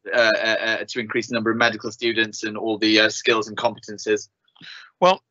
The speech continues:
Speaker 2: again, we have a strong track record over this last term of increasing the number of medical students. Uh, the intakes for the current medical schools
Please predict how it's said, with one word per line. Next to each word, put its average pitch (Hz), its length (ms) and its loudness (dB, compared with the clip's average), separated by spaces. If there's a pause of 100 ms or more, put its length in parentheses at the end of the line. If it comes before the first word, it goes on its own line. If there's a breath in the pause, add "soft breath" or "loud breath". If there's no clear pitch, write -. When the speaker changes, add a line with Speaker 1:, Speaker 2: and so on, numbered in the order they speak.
(180)
Speaker 2:
again, 175 320 2
we 156 80 -6
have 151 140 0
a 151 80 -10
strong 160 320 -6
track - 200 -8
record 151 300 -6
over 156 260 -6
this - 440 -10
last 165 300 -2
term 165 300 -6
of 120 100 -2
increasing 135 560 -2
the 131 60 2
number 120 160 -2
of 110 80 -4
medical 113 380 -4
students. - 560 -6 (480 loud breath)
Uh, 131 320 6 (220)
the 135 260 2
intakes 160 560 -2
for 131 240 -4
the 123 80 -6
current 156 420 0
medical 151 320 0
schools 175 540 -10